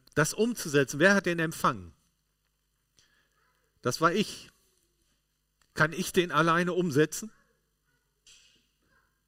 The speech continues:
Nee. Kann ich vergessen. Wenn ich alleine hier stehen würde und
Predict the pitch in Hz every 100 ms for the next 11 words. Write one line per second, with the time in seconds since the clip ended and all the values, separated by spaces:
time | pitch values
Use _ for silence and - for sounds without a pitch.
0 | _ _ _ _ _ _ _ _ _ _
1 | _ _ 147 110 - _ _ _ _ _
2 | _ _ _ _ _ _ _ _ - 127
3 | - 143 156 147 107 _ _ _ _ _
4 | _ _ _ _ _ _ - 147 170 131
5 | 143 190 202 180 165 - 170 165 127 123
6 | 123 151 _ _ _ _ _ _ _ _
7 | _ - 127 123 -